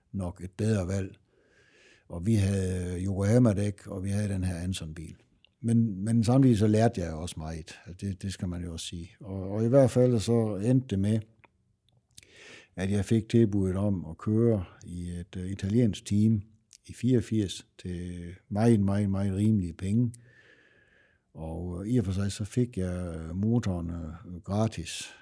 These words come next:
ved, ved et italiensk tuningsfirma, der, der hed Petrosani, som, som lavede Alfa og Toyota Formel tre motorer. Så fandt jeg ud af senere, at det var noget, de gjorde for at, øh, ligesom at have styr på mig. Men det var jo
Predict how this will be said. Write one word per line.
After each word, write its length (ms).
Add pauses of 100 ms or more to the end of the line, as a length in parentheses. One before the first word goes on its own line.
ved, 380
ved 320
et 360
italiensk 580
tuningsfirma, 680
der, 340
der 260
hed 220
Petrosani, 760
som, 420
som 160
lavede 440
Alfa 380
og 180
Toyota 420
Formel 300
tre 180
motorer. 540 (1080)
Så 60
fandt 220
jeg 120
ud 160
af 200
senere, 480
at 140
det 100
var 80
noget, 200
de 120
gjorde 320
for 460
at, 60 (420)
øh, 100
ligesom 340
at 60
have 160
styr 280
på 180
mig. 160 (300)
Men 200
det 120
var 60
jo 300